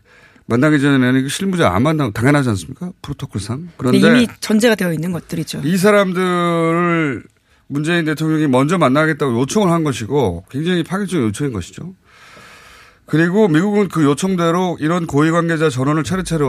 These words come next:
Speaker 1: 일정을 잡아준 거예요. 부통령도 만났어요. 부통령은 아마 공화당 상원의장 자격, 그리고 대북 강경론자니까 만났던 것 같고, 그런 부통령의 자격으로 만난 게 아니라, 어, 그 자격으로 만난 것 같고,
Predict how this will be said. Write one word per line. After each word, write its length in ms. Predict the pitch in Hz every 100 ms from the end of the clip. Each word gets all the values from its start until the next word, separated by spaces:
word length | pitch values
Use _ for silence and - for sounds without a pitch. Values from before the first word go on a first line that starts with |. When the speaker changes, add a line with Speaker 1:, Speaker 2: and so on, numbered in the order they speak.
| 123
Speaker 1:
일정을 260 | 131 139
잡아준 380 | 107 110 131 123
거예요. 120 | 104
부통령도 460 | 87 139 202 208 180
만났어요. 340 | 127 107 110
부통령은 440 | 101 123 175 180 165
아마 420 | 120 147 156 127 - _ _ _ _ _ -
공화당 500 | 147 185 180 165 147
상원의장 720 | 156 220 214 151 143 131 113
자격, 360 | 101 107 95 98
그리고 340 | 120 123 120 -
대북 240 | 117 127 131
강경론자니까 1300 | 107 131 135 - _ - 117 120 95 - 90 107 -
만났던 440 | 98 101 92 85
것 80 | 92
같고, 340 | 104 127 170 - - - - - _
그런 260 | 113 131 -
부통령의 540 | 147 143 208 208 180
자격으로 280 | 131 117 113
만난 300 | 98 90 110
게 60 | 104
아니라, 360 | 80 80 139 185 _ - - - - 143 _ _ _ _ _
어, 200 | 120 113 107
그 80 |
자격으로 300 | 113 139 135
만난 300 | 104 98 120
것 80 | 107
같고, 520 | 92 - - 92 80